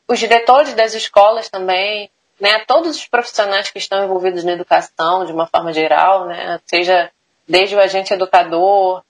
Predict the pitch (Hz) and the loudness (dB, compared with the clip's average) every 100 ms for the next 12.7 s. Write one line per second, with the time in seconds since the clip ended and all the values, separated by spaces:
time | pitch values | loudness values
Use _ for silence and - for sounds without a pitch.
0 | _ _ _ _ 175 175 180 185 180 170 | _ _ _ _ -4 0 -2 -4 -8 -10
1 | - 170 190 190 180 - 165 175 180 170 | -4 0 2 2 -2 -4 -2 -2 -2 -2
2 | 165 160 156 - 170 170 170 175 170 160 | -2 -4 -4 -2 0 0 0 -2 0 0
3 | 160 147 151 165 165 - 170 214 262 262 | 2 2 4 2 0 -8 0 2 2 0
4 | 233 240 - 233 240 233 226 233 214 262 | -2 -2 -4 -4 0 0 2 0 0 -2
5 | 262 247 240 - 170 170 202 233 233 - | 0 0 -2 -2 -4 0 2 4 2 -6
6 | 214 - 240 240 240 262 269 262 277 277 | -14 -4 -4 -4 -6 -6 -6 -6 -4 -4
7 | 269 233 220 208 190 165 214 254 233 185 | -4 -2 0 2 0 -2 -2 0 0 -4
8 | 180 - _ _ _ _ - 180 190 202 | -10 -14 _ _ _ _ 0 0 -2 -4
9 | - 214 208 202 196 190 196 196 - 190 | -4 -4 -2 -2 -2 0 2 2 2 4
10 | 226 240 196 185 208 214 196 - 165 170 | 6 2 -2 -4 -2 -2 -4 -4 -4 -4
11 | 170 165 165 185 180 202 247 240 202 185 | -4 -6 -4 -4 -2 -2 -2 -2 -4 -4
12 | - 185 196 196 190 185 | -2 0 0 -2 -8 -8